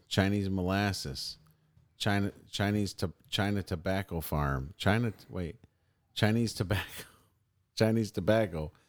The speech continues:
P C P. Holy shit, there's a lot of f-, crazy names. The,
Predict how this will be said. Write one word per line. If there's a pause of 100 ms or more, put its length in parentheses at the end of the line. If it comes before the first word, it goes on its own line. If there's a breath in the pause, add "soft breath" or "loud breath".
(400 soft breath)
P
C
P. (1200)
Holy
shit,
there's
a
lot
of
f-,
crazy
names.
The,